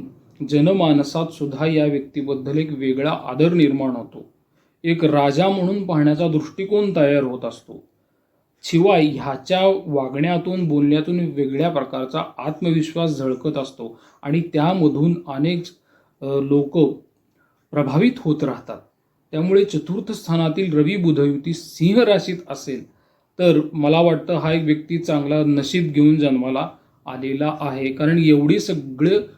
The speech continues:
मिळवण्याचं कौशल्य, पोटेन्शियल त्या व्यक्तीस जन्मतःच असतं. जेव्हा चतुर्थ स्थानामध्ये रवी बुध युती वृषभ राशीमध्ये येते किंवा तुळ राशीमध्ये येते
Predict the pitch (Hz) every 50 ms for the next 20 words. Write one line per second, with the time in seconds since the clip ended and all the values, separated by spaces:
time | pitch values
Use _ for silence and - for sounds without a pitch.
0 | _ _ - 147 147 151 160 165 160 156 151 143 - 170 170 165 - - 165 156
1 | 151 147 147 - 190 190 190 175 165 160 156 160 - 147 131 - 151 147 151 143
2 | - 156 156 156 151 143 139 135 131 131 - 147 160 160 160 - _ _ _ _
3 | _ - 143 135 135 127 131 135 131 135 131 147 147 156 131 - - _ - 165
4 | - _ _ _ _ _ _ _ _ _ _ _ - - - 131 139 139 147 170
5 | 165 - 151 147 - - 165 170 170 190 180 - 165 147 147 151 151 151 139 131
6 | 135 127 113 - - - _ _ _ _ _ _ _ - - 135 135 139 170 180
7 | 170 165 156 139 156 160 160 156 151 156 170 165 165 - - - _ _ _ _
8 | _ - - _ - 131 - - - 180 175 165 165 160 156 - 170 170 160 156
9 | 139 143 143 143 135 143 143 139 135 - 143 139 143 143 139 - 175 190 196 190
10 | 170 156 143 - 156 147 147 135 - 131 127 123 120 120 123 120 117 117 -